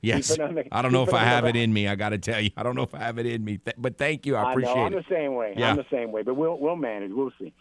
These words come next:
Speaker 2: All
Speaker 1: Okay.
Speaker 2: right, buddy. You
Speaker 1: Thanks.
Speaker 2: have a good one.
Speaker 1: No, that, that, again, I didn't see the game. You know, when I,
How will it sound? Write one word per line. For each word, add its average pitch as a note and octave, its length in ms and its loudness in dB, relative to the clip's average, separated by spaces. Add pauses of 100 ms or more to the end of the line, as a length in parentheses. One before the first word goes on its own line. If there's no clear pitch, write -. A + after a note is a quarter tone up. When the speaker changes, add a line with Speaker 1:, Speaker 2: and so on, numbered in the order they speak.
(120)
Speaker 2:
All A#2+ 140 4
Speaker 1:
Okay. F#3+ 140 2
Speaker 2:
right, D#3+ 80 -2
buddy. C#3 340 -4
You C3 100 0
Speaker 1:
Thanks. C3 180 2
Speaker 2:
have E3 40 -4
a D#3+ 80 -6
good D3 160 -2
one. G2+ 140 -16 (580)
Speaker 1:
No, D#3+ 440 4
that, D3+ 260 2
that, A#2+ 340 -2
again, G2 360 -4
I F2+ 120 -2
didn't G2+ 160 0
see G2 160 -4
the E2+ 80 -4
game. D2 240 -10 (240)
You C3+ 100 -2
know, F#2+ 220 0 (260)
when D#3+ 220 -2
I, C#3 60 -2